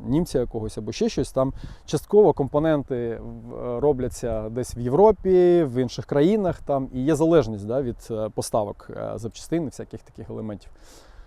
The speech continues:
Це локальна машина. І вона побудована на американському рин-, для американського ринку. І я впевнений в тому, що на європейському ринку вона з'явиться, але в іншій версії. Тому що вона важить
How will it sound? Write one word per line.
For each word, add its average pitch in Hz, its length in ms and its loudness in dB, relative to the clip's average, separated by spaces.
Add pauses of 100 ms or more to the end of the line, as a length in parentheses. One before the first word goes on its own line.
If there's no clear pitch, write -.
(540)
Це 160 220 4
локальна 143 420 6
машина. 113 360 -8 (720)
І 135 80 -4
вона 147 420 4
побудована 135 640 2
на 127 100 -2
американському 131 640 0
рин-, 185 380 2
для 131 140 2
американського 139 600 2
ринку. 175 380 4 (280)
І 147 140 2 (400)
я 147 120 4
впевнений 151 400 2
в - 60 -12
тому, 180 280 4
що 143 800 2
на 143 100 0
європейському 160 580 2
ринку 160 260 0
вона 160 200 2
з'явиться, 135 580 2
але 156 180 4
в 151 60 0
іншій 151 200 -2
версії. 113 420 -4 (280)
Тому 147 200 0
що 135 140 -4
вона 139 180 0
важить 139 380 4